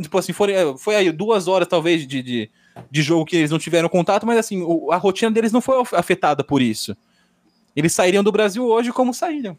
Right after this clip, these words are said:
né? En-, então, o, o, o ponto é, por que, por que esse atraso, né? É, é,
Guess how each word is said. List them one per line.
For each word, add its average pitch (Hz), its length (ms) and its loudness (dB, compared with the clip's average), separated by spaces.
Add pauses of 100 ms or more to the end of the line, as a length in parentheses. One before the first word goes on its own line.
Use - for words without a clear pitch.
(260)
né? 175 140 -6
En-, 160 160 -4
então, 170 400 2
o, 190 120 0
o, 156 280 2
o 151 60 0
ponto 190 440 0
é, 127 200 0 (1160)
por 202 140 2
que, 247 220 0
por 208 160 0
que 254 120 -2
esse 233 220 0
atraso, 151 540 0
né? 139 160 2
É, 110 400 -2
é, 104 320 -8